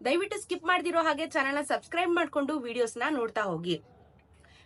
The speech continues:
ನಂಗೆ ಕಾಮೆಂಟ್ ಅಲ್ಲಿ ತಿಳಿಸಿದ್ದಾರೆ ಯಾರು, "ಮೇಡಮ್, ರೇಷನ್ ಕಾರ್ಡ್ ಅಪ್ಲೈ ಮಾಡಿದ್ಮೇಲೆ, ಆ, ಅಪ್-, ಆ, ಪ್ಲೇಸ್ಮೆಂಟ್‌ಗೆ ಆಫೀಸ್‌ಗೆ ಸಬ್ಮಿಟ್ ಮಾಡ್ಬೇಕಾ?" ಅಂತ ಹೇಳಿದ್ದಾರೆ. ಅಂದ್ರೆ ರೇಷನ್ ಕಾರ್ಡ್ ಆಫೀಸಿಗೆ ಹೋಗಿ ಸಬ್ಮಿಟ್ ಮಾಡ್ಬೇಕಾ ಫುಡ್ ಆಫೀಸ್‌ಗೆ ಅಂತ ಹೇಳಿ.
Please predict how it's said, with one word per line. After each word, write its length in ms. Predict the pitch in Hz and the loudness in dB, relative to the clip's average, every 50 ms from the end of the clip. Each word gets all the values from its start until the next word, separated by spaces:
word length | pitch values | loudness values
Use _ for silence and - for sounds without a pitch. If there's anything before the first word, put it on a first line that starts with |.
| _ _ | _ _
ನಂಗೆ 220 | 285 339 359 427 440 | 0 2 2 2 2
ಕಾಮೆಂಟ್ 340 | - 330 294 330 392 370 - | 4 4 4 4 2 2 0
ಅಲ್ಲಿ 160 | 370 349 349 | 0 -2 0
ತಿಳಿಸಿದ್ದಾರೆ 460 | 339 302 294 - 302 254 240 240 233 | 0 -2 -2 -4 -2 -2 0 0 2
ಯಾರು, 260 | 220 208 233 320 320 | 2 2 2 2 2
"ಮೇಡಮ್, 240 | 311 359 403 359 277 | 0 0 0 0 0
ರೇಷನ್ 300 | 269 339 339 - 349 349 | 0 0 0 -2 -6 0
ಕಾರ್ಡ್ 180 | - 359 320 294 | 2 2 2 2
ಅಪ್ಲೈ 240 | 277 - 302 302 | 0 2 0 0
ಮಾಡಿದ್ಮೇಲೆ, 840 | 294 294 269 247 240 240 202 214 220 208 208 254 311 339 269 226 220 - - - - - - _ - | 2 2 2 2 2 0 -4 -4 -4 -2 0 0 2 2 0 0 -2 -6 -12 -18 -20 -20 -18 _ 4
ಆ, 400 | - 220 226 220 214 196 143 202 | 6 6 6 6 6 6 4 2
ಅಪ್-, 300 | 220 - _ _ _ - | 0 0 _ _ _ -2
ಆ, 320 | 214 214 208 202 196 196 - - _ - _ _ _ _ _ _ _ _ | 0 2 4 4 4 4 2 -2 _ -20 _ _ _ _ _ _ _ _
ಪ್ಲೇಸ್ಮೆಂಟ್‌ಗೆ 840 | 285 277 311 403 392 - 403 392 370 359 339 311 359 370 330 302 - | 2 2 2 2 2 -2 0 0 0 0 0 -4 -8 -8 -10 -8 0
ಆಫೀಸ್‌ಗೆ 600 | - 233 269 294 - 349 330 311 - - 349 349 | 4 4 4 4 2 -4 -4 -4 -6 -6 -6 -4
ಸಬ್ಮಿಟ್ 420 | 349 - - - - 285 294 - 277 | -2 -2 -4 -4 -4 -8 -8 -6 -4
ಮಾಡ್ಬೇಕಾ?" 480 | 247 240 233 226 214 214 208 208 220 | 0 0 0 0 -2 -4 -6 -2 -2
ಅಂತ 160 | 214 202 202 220 | -2 -2 -2 -6
ಹೇಳಿದ್ದಾರೆ. 460 | 208 208 190 180 180 175 170 165 220 | -4 -4 -4 -4 -2 -2 0 0 0
ಅಂದ್ರೆ 440 | 339 359 330 240 262 262 285 294 269 | 0 -2 -2 -4 -2 0 0 0 0
ರೇಷನ್ 380 | 226 226 262 262 311 302 302 | 0 0 -2 -2 -4 -4 -2
ಕಾರ್ಡ್ 200 | 302 294 262 240 | 2 2 4 4
ಆಫೀಸಿಗೆ 360 | 233 240 - 294 285 302 277 | 4 2 0 -6 -6 -6 -4
ಹೋಗಿ 200 | 240 262 240 254 | -4 -4 -4 -4
ಸಬ್ಮಿಟ್ 380 | 277 - 240 196 226 277 - - | -4 -4 -4 -4 -4 -8 -4 0
ಮಾಡ್ಬೇಕಾ 400 | 269 254 240 220 220 214 226 233 | 2 2 2 2 -2 -2 -2 -2
ಫುಡ್ 240 | 240 - 233 208 240 | -2 -2 0 0 2
ಆಫೀಸ್‌ಗೆ 360 | 247 247 262 247 - - 226 | 0 0 -2 -10 -6 -2 -2
ಅಂತ 160 | 196 190 180 | -2 0 -2
ಹೇಳಿ. 320 | 196 196 165 165 214 359 | -4 -4 -2 -2 -2 -2